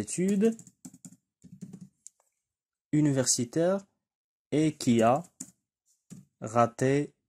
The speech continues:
ses examens. Donc, c'était ça la révision. يوجد أيضًا أسئلة تطرح كثيرًا عن le thème, la thèse et les arguments. هذا الدرس أيضًا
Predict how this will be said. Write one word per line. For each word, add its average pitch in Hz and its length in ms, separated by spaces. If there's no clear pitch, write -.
ses - 300
examens. 110 440
Donc, 175 260
c'était 170 340
ça 160 200
la 135 100
révision. 110 540
يوجد 196 300
أيضًا 170 360
أسئلة 156 500
تطرح 143 320
كثيرًا 127 480
عن 101 200
le 139 180
thème, 110 420
la 123 140
thèse 113 540
et 120 60
les 104 180
arguments. 110 500
هذا 156 240
الدرس 143 420
أيضًا 131 320